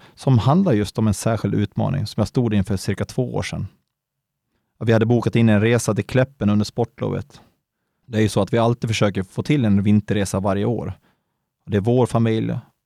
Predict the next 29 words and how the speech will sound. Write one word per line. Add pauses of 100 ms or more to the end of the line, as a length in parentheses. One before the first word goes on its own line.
Fridas
systers
familj (360)
och
våra
vänner
från
Oskarshamn
som
alltid
åker
tillsammans. (380)
Och
vi
har
haft
det
som
tradition
sedan
barnen
var
små. (800)
Och
jag
kommer
så
väl
ihåg